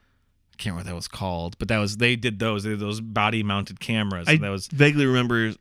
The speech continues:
Speaker 2: They
Speaker 1: that
Speaker 2: had
Speaker 1: was
Speaker 2: a
Speaker 1: the
Speaker 2: few different shows. I think they had, like, an A B C haunted house family show
Speaker 1: Well,
Speaker 2: too.
Speaker 1: and they,
Speaker 2: They did the
Speaker 1: and
Speaker 2: same
Speaker 1: they kinda
Speaker 2: thing.
Speaker 1: took that thing. I don't remember what that M T V show was called because they were the first time I ever saw doing it, where it's like it was a camera mounted on
Speaker 2: Yeah,
Speaker 1: someone's
Speaker 2: didn't they,
Speaker 1: chest,
Speaker 2: like,
Speaker 1: pointed at them.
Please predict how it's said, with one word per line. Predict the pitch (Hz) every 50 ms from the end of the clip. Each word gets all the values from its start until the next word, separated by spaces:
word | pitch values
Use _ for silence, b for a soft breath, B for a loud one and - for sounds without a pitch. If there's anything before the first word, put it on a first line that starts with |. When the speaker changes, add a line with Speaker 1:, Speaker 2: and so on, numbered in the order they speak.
| _ -
Speaker 2:
They | 127 127
Speaker 1:
that | 139
Speaker 2:
had | 143 151
Speaker 1:
was | 165
Speaker 2:
a | -
Speaker 1:
the | 170
Speaker 2:
few | 185 202 214
different | 202 190 175 139 117
shows. | - - 117 123 131 139
I | 131 131
think | - 247 220
they | 202 165
had, | 156 143 139
like, | 139 143 -
an | 113 101
A | 113 123 131
B | 135 131 123
C | - - 131 127 123 117 110 - b b b b b b b b b b b b
haunted | - - - 120 120 127 123 117 110
house | 123 113 117 113 -
family | - - - 113 110 113 113 113 110 104 98 101 104
show | - - - 113 95 76
Speaker 1:
Well, | 82 202 208
Speaker 2:
too. | 214
Speaker 1:
and | - -
they, | -
Speaker 2:
They | 113
did | 117
the | 190
Speaker 1:
and | 190 190
Speaker 2:
same | 185
Speaker 1:
they | 190 208 208
kinda | - 226 202 185 170 139
Speaker 2:
thing. | 117
Speaker 1:
took | - - - 160 147 - -
that | 120 135 123 113 - 107
thing. | - 107 120 123 117 104 95
I | 90
don't | 104 131 156 160
remember | 165
what | 160 143
that | 156 143 135 117
M | 135 139 135
T | 147 139
V | 127 123
show | 117 - 131 120
was | 113 107
called | - - - 123 110 101 98 95
because | 113 113 107 123
they | 151 185
were | 220 233
the | 202
first | - - 185 160 -
time | - 160 147
I | 143
ever | 135 131 120
saw | - - 135 127 117
doing | 104 113 120 120 120
it, | 113 98
where | 98 101
it's | 98 -
like | 120 113 110
it | 104
was | 104 107 113
a | 107
camera | - - - 139 127 127 123
mounted | 117 107 107 107 113 123 - -
on | 123 117 110
Speaker 2:
Yeah, | 208 214
Speaker 1:
someone's | 240 226 180 170 151
Speaker 2:
didn't | 202 247 285 -
they, | -
Speaker 1:
chest, | 349 302
Speaker 2:
like, | 226 156 120
Speaker 1:
pointed | - 131 127 123 120 107
at | 95 90 -
them. | - 95 90 87 87 85